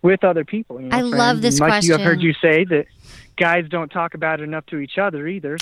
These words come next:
Speaker 1: So
Speaker 2: They don't. They don't. God, Chad, this is like a dream question because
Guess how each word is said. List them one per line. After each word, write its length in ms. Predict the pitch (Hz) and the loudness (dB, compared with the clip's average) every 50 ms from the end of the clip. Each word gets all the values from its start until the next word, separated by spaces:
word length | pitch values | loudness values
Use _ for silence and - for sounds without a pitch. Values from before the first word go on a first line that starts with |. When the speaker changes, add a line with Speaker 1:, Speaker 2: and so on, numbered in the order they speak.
| - | -8
Speaker 1:
So 100 | - 139 | -6 -6
Speaker 2:
They 180 | 139 143 147 156 - - | -6 -6 -8 -8 -10 -8
don't. 560 | 196 196 214 226 240 226 190 165 - _ - | -8 -6 -6 -6 -6 -6 -6 -8 -10 _ -10
They 140 | 208 214 208 | -8 -8 -8
don't. 480 | 170 - 208 214 240 254 226 180 170 | -6 -4 -2 0 0 0 0 -2 -4
God, 280 | - 214 220 226 214 185 | -6 -6 -6 -6 -6 -4
Chad, 200 | - 196 180 180 | -2 -4 -2 -2
this 180 | 202 190 - | -4 -6 -6
is 140 | - 202 196 | -6 -4 -2
like 180 | - 190 175 - | -2 -2 -2 -4
a 80 | - | -6
dream 360 | 196 - 196 196 208 208 202 196 | -6 -4 -4 -2 -2 -2 -2 -2
question 420 | - 180 160 160 - - 175 160 | -2 -2 -2 -2 -2 -4 -4 -6
because 400 | - 170 - - 170 160 160 | -6 -6 -4 -2 -2 -2 -4